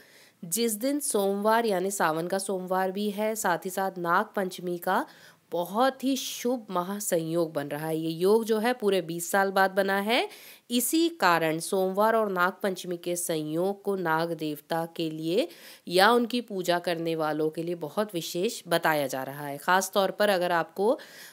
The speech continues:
अ, काल सर्प दोष है तो इस दिन आप पूजा पाठ करके, या राहु का प्रकोप बहुत ज़्यादा हो रहा है तो इस दिन पूजा पाठ करके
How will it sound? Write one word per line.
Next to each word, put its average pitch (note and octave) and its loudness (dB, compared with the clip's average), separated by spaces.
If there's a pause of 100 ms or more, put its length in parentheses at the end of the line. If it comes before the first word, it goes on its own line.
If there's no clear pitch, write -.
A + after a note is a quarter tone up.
अ, E3 4 (500)
काल F#3+ 6
सर्प F#3 4
दोष F3+ 0
है G3 0
तो F#3+ -4
इस F3 0
दिन F3 -4
आप F3 -4
पूजा F3+ -2
पाठ F3 2
करके, E3+ 0
या F3 2
राहु E3 -2
का F3+ 0 (240)
प्रकोप E3+ -4
बहुत F3 -2
ज़्यादा E3 -2
हो F3 -2
रहा E3 -2
है F3 0
तो F3 -2
इस E3 -2
दिन E3+ -6
पूजा E3+ -2
पाठ D#3+ -6
करके F3 -2